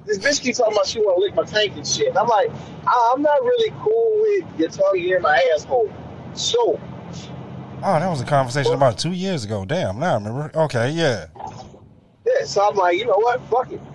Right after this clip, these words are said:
Speaker 1: If you wanna lick my ass, I'll shit on you too. I, I'll put the video, you know what I'm saying?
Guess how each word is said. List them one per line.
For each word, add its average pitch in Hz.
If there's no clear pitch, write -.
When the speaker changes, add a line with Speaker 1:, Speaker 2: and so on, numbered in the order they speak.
Speaker 1:
If 135
you 143
wanna 240
lick 247
my 233
ass, 220
I'll 175
shit 220
on 214
you 180
too. -
I, 175
I'll 190
put 214
the 185
video, 143
you 156
know 165
what 156
I'm 147
saying? 147